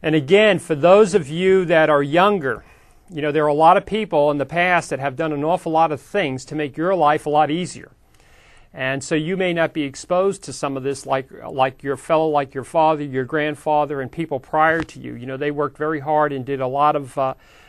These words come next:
things to make sure that you have, you know, have a, a fair shot and, uh, a place to live and everything is great for you now, but they pa-, they paid a big price for a lot of that. So it's important that you have an understanding of that, what they've done and why we have the laws today.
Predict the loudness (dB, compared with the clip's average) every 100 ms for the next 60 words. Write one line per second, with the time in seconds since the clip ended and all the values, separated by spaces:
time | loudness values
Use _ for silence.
0 | _ -4 -2 -2 -4 -6 -6 -6 -8 -8
1 | -4 -2 -4 -4 -4 -2 -2 -2 -2 -4
2 | -12 -20 -14 -8 -8 -8 -10 -6 -6 -4
3 | -6 -6 -10 -10 -6 -2 -2 -2 -2 2
4 | 2 2 -4 -12 -14 _ _ -20 _ -8
5 | -4 -4 -4 -2 -2 -2 -2 2 2 2
6 | -2 -4 -4 -6 -6 -6 -4 -2 -2 -4
7 | -4 -2 -2 -4 -2 -4 -2 -8 -2 -2
8 | -2 -4 -4 -4 -6 -4 -4 -4 -8 -10
9 | -8 -10 -10 -16 -12 -6 -6 -6 -10 -6
10 | -6 -4 -6 -4 -4 -4 -6 -10 -10 -8
11 | -6 -6 -4 -4 -4 -2 -4 -4 -6 -6
12 | -6 -6 -8 -8 -4 -2 -4 -4 -6 -6
13 | -6 -8 -8 -8 -12 -8 -4 -4